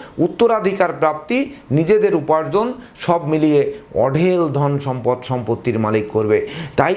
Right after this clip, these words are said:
তো মঙ্গল কিন্তু দিতে এসেছে। Even কি মঙ্গল যখন মিথুনে পরিভ্রমণ করবে দ্বাদশে, হতে পারে মাঙ্গলিক দোষ তৈরি করবে। তথাপিও মিথুনের মঙ্গল মাল্টি ট্যালেন্টেড করে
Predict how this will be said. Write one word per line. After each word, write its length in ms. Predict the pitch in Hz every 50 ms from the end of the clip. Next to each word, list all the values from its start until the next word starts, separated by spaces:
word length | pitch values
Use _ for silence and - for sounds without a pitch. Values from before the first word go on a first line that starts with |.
| 185
তো 200 | 185 233 226 233
মঙ্গল 480 | 220 202 160 151 160 170 175 175 180 180
কিন্তু 340 | 160 - 156 143 135 135 127
দিতে 280 | 110 127 123 143 139
এসেছে। 520 | 135 127 - - 135 - - 139 120 101 - - - - -
Even 340 | 151 185 220 247 247 240 240
কি 100 | 240 240
মঙ্গল 680 | 220 196 202 214 220 220 233 240 233 233 226 208 160
যখন 340 | 147 175 175 175 180 190 165
মিথুনে 480 | 147 139 147 147 - 220 240 247 254
পরিভ্রমণ 500 | 220 202 208 190 185 175 180 180 180 180
করবে 460 | - 175 180 175 165 180 202 208 220
দ্বাদশে, 600 | 214 165 135 123 143 165 220 226 190 - 160 110 - - - - - - - - - - - - - - -
হতে 340 | - - 98 127 180 - 262
পারে 220 | 254 247 208 196
মাঙ্গলিক 500 | 185 165 151 156 156 147 139 139 117 104
দোষ 140 | 101 110 107 - -
তৈরি 200 | - 95 95 92
করবে। 300 | 85 - 85 85 82 80 - - - - - -
তথাপিও 540 | 190 196 202 - 254 262 262 269 262 262 247
মিথুনের 500 | 226 202 196 196 196 202 196 190 185 180
মঙ্গল 540 | 170 160 165 170 175 175 202 208 208 190
মাল্টি 420 | 147 117 107 117 139 160 151 175 165
ট্যালেন্টেড 520 | 131 135 135 127 120 120 110 117 107 - -
করে 340 | - 110 113 117 113 -